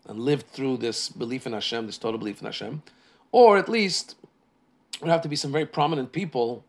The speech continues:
um, that would create this, this, this awareness, spread this, spread the buzz, so to speak, amongst the, the people, and the whole generation would be kept, uh, walking straight. But just a few people that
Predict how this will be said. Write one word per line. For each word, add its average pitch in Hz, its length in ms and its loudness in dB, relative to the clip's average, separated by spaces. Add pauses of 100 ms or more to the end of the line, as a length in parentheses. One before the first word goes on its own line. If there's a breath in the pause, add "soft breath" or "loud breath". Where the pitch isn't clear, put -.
(760 soft breath)
um, 101 480 -10
that 120 120 -6
would 117 140 -10
create 123 420 -4
this, - 500 -6
this, - 400 -8
this - 180 -12
awareness, 110 920 -6
spread 120 400 -8
this, 113 160 -8
spread - 480 -8
the 113 60 -6
buzz, 110 380 2
so - 120 -6
to 98 80 -10
speak, - 280 -12
amongst 104 400 -10
the, 101 180 -8
the 98 100 -14
people, 147 320 -6
and 117 100 -6
the 117 40 -2
whole 127 120 -4
generation 120 460 -8
would 110 120 -10
be 107 80 -10
kept, - 340 -8 (920 loud breath)
uh, 107 180 -4
walking 113 320 -6
straight. 101 300 -10
But 110 120 -12
just 185 280 -4
a - 40 -6
few - 340 -8
people 117 600 -4
that 117 160 -8